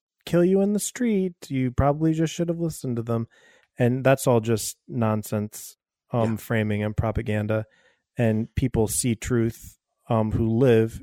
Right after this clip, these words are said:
Speaker 1: in those communities. Um, someone like Spike Lee sees this truth and made a very effective film depicting it.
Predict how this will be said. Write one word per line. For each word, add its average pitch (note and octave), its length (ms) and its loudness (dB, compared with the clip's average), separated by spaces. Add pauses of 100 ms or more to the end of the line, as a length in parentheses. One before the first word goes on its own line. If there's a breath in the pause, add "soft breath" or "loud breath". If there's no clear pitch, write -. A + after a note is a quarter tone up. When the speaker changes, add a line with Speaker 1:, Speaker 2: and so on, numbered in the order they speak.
Speaker 1:
in A#2 140 -2
those A2 260 -2
communities. A2 640 -4 (600)
Um, A2 400 0 (400)
someone A2+ 240 0
like G#2+ 180 0
Spike A2 380 -2
Lee A2 140 0
sees G2+ 340 -6
this G#2 220 -6
truth D3 460 -6 (580)
and A2+ 340 0
made A2 180 2
a A2 80 2
very A2+ 800 0
effective A2+ 960 -6 (360)
film A#2+ 260 -4
depicting B2+ 420 -4
it. E3+ 140 -10